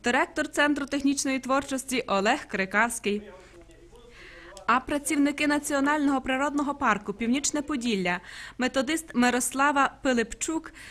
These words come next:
та провідний фахівець з рекреації Микола Ковальчук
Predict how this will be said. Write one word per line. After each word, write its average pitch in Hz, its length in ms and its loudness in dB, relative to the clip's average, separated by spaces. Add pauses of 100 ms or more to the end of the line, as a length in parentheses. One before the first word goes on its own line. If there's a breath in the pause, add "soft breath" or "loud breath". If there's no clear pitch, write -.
(260 loud breath)
та 277 140 2
провідний 285 520 2
фахівець 269 720 -4
з - 40 -6
рекреації 254 800 2
Микола 285 520 0
Ковальчук 240 680 -2